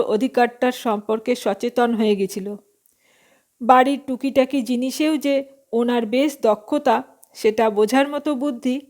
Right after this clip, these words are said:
নন্দার ছিল। সাথে ছিল সাহসের অভাব, হয়তো সাহসটা আসে টাকা থেকে, সেই জোর নন্দার ছিল না। আর মুখ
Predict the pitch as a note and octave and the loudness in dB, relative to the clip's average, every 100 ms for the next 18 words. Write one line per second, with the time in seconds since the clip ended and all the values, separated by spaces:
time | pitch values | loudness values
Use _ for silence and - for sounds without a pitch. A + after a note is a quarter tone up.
0 | _ G#3+ G#3+ G#3+ A#3 A#3 - A3 F#3 F3+ | _ -6 -4 0 0 0 -6 -4 -4 -8
1 | _ _ _ _ _ - B3 B3 E4 E4 | _ _ _ _ _ 0 2 4 2 2
2 | D4+ E4+ F4+ B3+ G#3+ A#3+ C#4 C#4+ - G3+ | 2 2 0 2 2 2 0 0 0 0
3 | G3 F#3 G3+ _ _ _ _ _ _ _ | 0 -2 -6 _ _ _ _ _ _ _
4 | _ C#4 D4+ D4 D#4+ C4+ A#3+ C#4+ C#4+ D#4 | _ 2 2 2 -2 2 2 2 0 2
5 | C#4+ A3 - D#4 F4+ _ _ _ G#3+ G#3 | 4 2 0 -6 -6 _ _ _ 0 2
6 | A#3 A#3 G3+ G#3 G#3 - _ _ _ _ | 0 0 -4 -8 -18 -20 _ _ _ _
7 | _ - D4+ D#4 B3+ C4+ C4 D4 - A3+ | _ -6 0 2 2 4 4 4 -2 -4
8 | A3+ A#3 C4+ - A#3 G#3 F#3 F#3+ F#3 _ | 0 0 -2 -2 -4 -4 -4 -10 -14 _
9 | _ _ _ _ G#3 A3 A3 C4+ | _ _ _ _ -2 0 0 -6